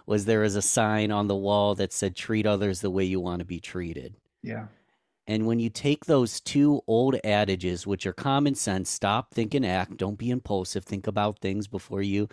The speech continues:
Speaker 1: take action. And when you think about, you know, treat others the way you want to be treated, we're all just humans. So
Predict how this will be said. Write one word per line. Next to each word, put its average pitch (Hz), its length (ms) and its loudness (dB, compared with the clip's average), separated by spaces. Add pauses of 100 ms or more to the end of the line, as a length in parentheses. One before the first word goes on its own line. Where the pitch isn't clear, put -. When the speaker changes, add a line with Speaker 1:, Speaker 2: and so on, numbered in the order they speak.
(380)
Speaker 1:
take 113 260 0
action. 95 680 -2 (520)
And 104 340 0
when 104 140 0
you 101 100 -4
think 120 300 -2
about, 101 480 2
you 101 100 0
know, 95 100 0
treat 104 280 -2
others 98 300 0
the 101 80 -2
way 95 100 2
you 95 120 0
want 95 120 -2
to 92 80 -4
be 90 100 -12
treated, 101 680 -4 (840)
we're 135 240 -2
all 208 180 -2
just - 280 -4
humans. 110 680 -4 (320)
So 117 480 2